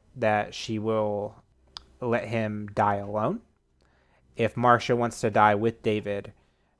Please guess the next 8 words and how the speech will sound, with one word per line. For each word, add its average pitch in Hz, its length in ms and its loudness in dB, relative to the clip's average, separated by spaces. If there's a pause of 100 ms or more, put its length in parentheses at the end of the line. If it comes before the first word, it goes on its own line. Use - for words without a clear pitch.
(140)
and 104 380 -2
be 104 140 -2
boiled 107 600 2 (260)
with 120 240 0
him, 104 340 -6 (220)
she'll 113 340 2
allow 101 280 -2
that. 107 280 -8